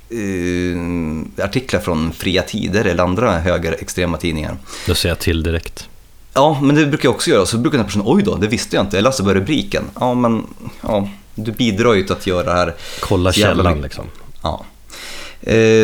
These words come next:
Speaker 1: nej, men det får, får man också tänka på, eh, vad heter de? Inquisition. De hyllades ju rätt så hårt förra året för att de släppte en rätt så bra black metal-platta.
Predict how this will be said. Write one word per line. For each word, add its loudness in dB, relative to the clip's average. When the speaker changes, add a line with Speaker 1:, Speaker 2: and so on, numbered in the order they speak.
Speaker 1:
nej, 6
men 4
det 2
får, -4
får 0
man 6
också 0
tänka 0
på, 2
eh, 4
vad 2
heter 0
de? 0
Inquisition. 0
De 4
hyllades 0
ju 0
rätt -2
så -4
hårt 0
förra 0
året -2
för -8
att -8
de -8
släppte -6
en -4
rätt -8
så -6
bra 2
black -4
metal-platta. -6